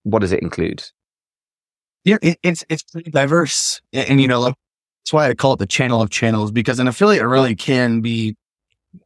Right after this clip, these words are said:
Speaker 2: you know, you, you probably mentioned one of the biggest ones, which is just social influencers. And I, I'd say that makes up the majority of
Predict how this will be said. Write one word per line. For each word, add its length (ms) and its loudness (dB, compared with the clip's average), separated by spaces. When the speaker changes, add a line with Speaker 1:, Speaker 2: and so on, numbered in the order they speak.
Speaker 2:
you 120 -8
know, 80 -6
you, 240 -4
you 200 4
probably 460 4
mentioned 600 0
one 300 0
of 60 -2
the 120 2
biggest 300 0
ones, 480 0
which 160 -8
is 220 -8
just 200 -10
social 340 -2
influencers. 680 -2
And 220 2
I, 100 2
I'd 140 2
say 220 2
that 200 0
makes 280 2
up 160 0
the 220 -4
majority 720 2
of 100 0